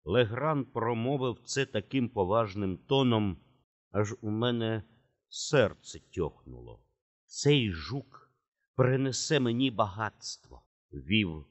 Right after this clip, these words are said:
він далі, переможно посміхаючись. «Поверне мені мої родові маєтності. Тож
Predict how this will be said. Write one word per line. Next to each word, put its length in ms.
він 680
далі, 440
переможно 640
посміхаючись. 1160
«Поверне 680
мені 360
мої 640
родові 560
маєтності. 1000
Тож 360